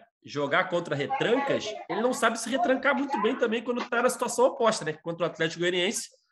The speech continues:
o Fluminense não conseguiu se fechar tão bem a ponto de tomar dois gols no primeiro tempo. Noel, você que tava no Independência, como é que você viu a atuação do Fluminense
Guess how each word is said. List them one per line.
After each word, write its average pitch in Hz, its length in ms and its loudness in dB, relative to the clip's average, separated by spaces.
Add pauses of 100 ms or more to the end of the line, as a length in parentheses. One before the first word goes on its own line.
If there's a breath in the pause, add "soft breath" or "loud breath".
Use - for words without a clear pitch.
(360)
o 185 80 -6
Fluminense 196 320 -2
não 226 140 2
conseguiu 220 420 -2
se 220 160 -4
fechar 185 560 0
tão 196 180 -2
bem 175 200 2
a 233 60 2
ponto 185 280 -6
de - 60 -12
tomar 190 180 2
dois 190 260 0
gols 185 260 0
no 190 140 -6
primeiro 202 320 -4
tempo. 135 300 0 (320 soft breath)
Noel, 196 320 6
você 165 240 0
que 214 80 -10
tava 208 260 2
no 190 100 -2
Independência, 165 840 -2 (320)
como 151 120 -2
é 160 40 -2
que 165 80 -8
você 165 300 -2
viu 156 160 0
a 160 40 4
atuação 160 380 -2
do 156 80 -4
Fluminense 160 720 -2